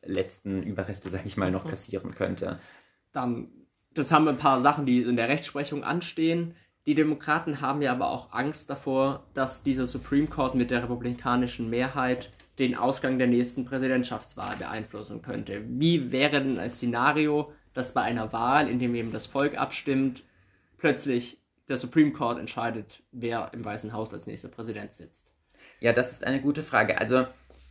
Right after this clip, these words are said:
Speaker 1: vermutlich wird ja dieses Jahr eben viel per Briefwahl abgestimmt. Das heißt, in der Wahlnacht selber wird unter Umständen noch gar kein Ergebnis stattfinden. Und es wird unter Umständen Klagen geben, die sich eben darauf beziehen, ob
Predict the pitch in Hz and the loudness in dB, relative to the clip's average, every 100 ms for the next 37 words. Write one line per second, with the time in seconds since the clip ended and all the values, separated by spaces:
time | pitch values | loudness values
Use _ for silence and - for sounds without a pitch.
0 | - _ _ _ _ _ - - 139 156 | -20 _ _ _ _ _ -12 2 4 4
1 | 165 185 180 147 147 127 143 135 - 131 | 4 2 2 0 0 2 0 -2 -2 4
2 | 123 - 120 117 - 131 135 143 139 131 | 4 4 2 0 -4 -4 2 2 2 -4
3 | 110 - 147 156 180 175 185 - 170 - | -6 -6 -12 -8 -6 -2 -4 -4 -10 -4
4 | 170 165 123 117 - 127 117 110 110 117 | -2 -2 -2 -2 0 2 4 4 4 2
5 | 117 - 117 120 104 - 110 - - - | -2 2 2 4 -2 -2 -2 -2 -2 -4
6 | 104 107 - 95 110 98 92 101 101 - | -4 -6 -4 -4 -2 -4 -2 -4 -4 -4
7 | - 135 - 151 170 190 190 - - _ | -4 -4 -6 -4 -4 -4 -8 -10 -20 _
8 | 135 127 113 127 156 - 131 120 120 135 | 0 2 2 2 2 2 0 0 0 -2
9 | - 107 113 117 110 110 101 101 104 95 | -2 -2 -2 -4 -6 0 2 2 0 -2
10 | 107 127 156 160 165 - - 107 113 113 | 2 2 0 0 0 -2 -10 -10 -6 -2
11 | - 117 110 113 110 - - 123 120 120 | 0 2 4 2 0 -10 -8 0 0 0
12 | - 104 - | 2 0 0